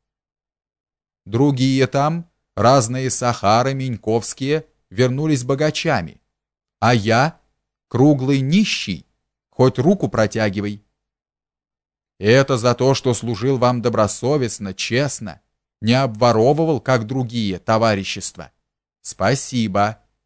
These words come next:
нечего сказать, наградили». «А кто ж вам виноватый?» С непритворным удивлением расставил ладони Блудштейн.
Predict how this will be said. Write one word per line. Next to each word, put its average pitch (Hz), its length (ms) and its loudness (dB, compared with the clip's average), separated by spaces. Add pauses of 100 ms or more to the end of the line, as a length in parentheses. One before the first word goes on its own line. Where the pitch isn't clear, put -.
(180)
нечего 117 540 -2
сказать, 107 640 -4 (260)
наградили». 107 880 -2 (1900)
«А 139 140 4
кто 170 360 0
ж 139 80 -4
вам 143 320 2
виноватый?» 127 920 0 (540)
С - 140 -18
непритворным 135 720 0
удивлением 127 640 0
расставил 117 560 0
ладони 117 460 0
Блудштейн. 107 760 -6